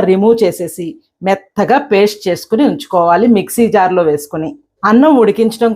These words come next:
కోసం వాటర్ పెట్టానండి. Already బాయిలింగ్ పాయింట్కి వచ్చేసింది. ఈ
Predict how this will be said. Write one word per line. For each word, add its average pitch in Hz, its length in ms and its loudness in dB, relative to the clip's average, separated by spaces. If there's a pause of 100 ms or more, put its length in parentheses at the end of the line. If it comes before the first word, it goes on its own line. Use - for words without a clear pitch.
కోసం 208 260 -4 (840)
వాటర్ 208 360 0
పెట్టానండి. 202 520 0 (240)
Already 226 460 2 (680)
బాయిలింగ్ 233 440 2
పాయింట్కి 190 360 -2
వచ్చేసింది. 196 540 -8 (840)
ఈ 269 40 4